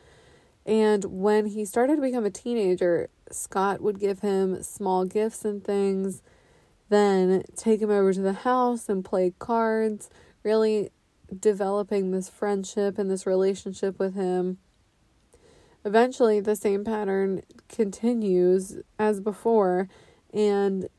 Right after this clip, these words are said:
Doug states that when he was fourteen years old, he was molested by Scott at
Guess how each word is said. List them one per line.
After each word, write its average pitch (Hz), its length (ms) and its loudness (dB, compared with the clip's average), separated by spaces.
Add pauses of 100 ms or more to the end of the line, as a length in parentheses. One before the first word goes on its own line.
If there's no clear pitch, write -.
(140)
Doug 208 340 2
states 208 360 -6
that 196 140 -2
when 196 160 0
he 196 160 -2
was 196 160 -4
fourteen 202 540 -2
years 196 240 -4
old, 180 380 0
he 208 320 -4
was 208 200 0
molested 190 640 -2
by 185 380 -2
Scott 185 640 -2
at 196 400 -2